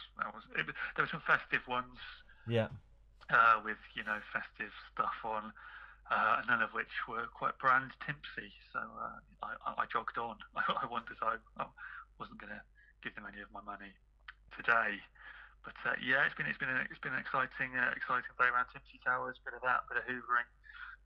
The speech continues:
Speaker 1: you know.
Speaker 2: Yeah, well, you,
Speaker 1: Half
Speaker 2: uh,
Speaker 1: a minute, thrill a minute.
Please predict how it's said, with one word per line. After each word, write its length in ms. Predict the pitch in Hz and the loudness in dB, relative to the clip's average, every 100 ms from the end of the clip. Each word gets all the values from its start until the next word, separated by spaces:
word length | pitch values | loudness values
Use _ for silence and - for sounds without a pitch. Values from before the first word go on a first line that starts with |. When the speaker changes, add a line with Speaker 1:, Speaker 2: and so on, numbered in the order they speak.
| - | -18
Speaker 1:
you 100 | 117 | -10
know. 180 | 110 110 - _ 101 | -8 -8 -14 _ -2
Speaker 2:
Yeah, 140 | 127 | 0
well, 140 | 143 143 | 2 0
you, 180 | 123 117 | -4 -4
Speaker 1:
Half 240 | 110 90 | -4 -4
Speaker 2:
uh, 20 | |
Speaker 1:
a 20 | 113 | -8
minute, 120 | - - - - | -10 -12 -18 0
thrill 200 | 135 135 | 4 4
a 60 | 123 | 4
minute. 360 | 117 107 - | 2 0 -2